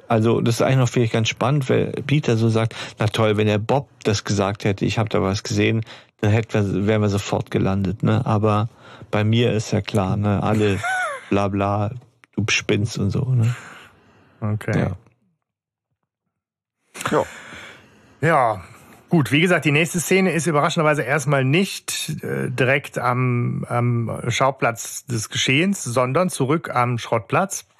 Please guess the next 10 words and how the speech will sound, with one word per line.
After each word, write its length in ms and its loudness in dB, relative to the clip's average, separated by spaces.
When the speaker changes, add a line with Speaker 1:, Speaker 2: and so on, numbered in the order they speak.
Speaker 2:
wo, 480 -2
äh, 440 2
Justus 480 -2
gerade 340 0
ankommt 720 0
und, 600 0
äh, 360 2
Justus 380 -2
und 240 -2
Titus 500 0